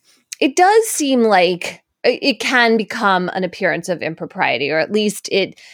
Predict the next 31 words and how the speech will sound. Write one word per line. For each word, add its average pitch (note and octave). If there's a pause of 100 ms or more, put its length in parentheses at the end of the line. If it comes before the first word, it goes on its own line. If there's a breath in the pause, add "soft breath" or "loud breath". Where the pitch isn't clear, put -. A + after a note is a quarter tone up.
(220 loud breath)
is A#3
telegraphing A#3
a G#3
candidate's A3 (120)
ideas G#3
about F3
law F3+
in G#3
this G3+
way G#3+
that F#3+
makes G#3
law F#3+
seem F#3+
a F3
lot F3
like D#3
politics, -
or G3
maybe G#3+
just B3
the D4
same F4
as G#3
politics. - (560 loud breath)
On F4
the F#4
other A#4
hand, A3+ (400 soft breath)
in D#4
the D4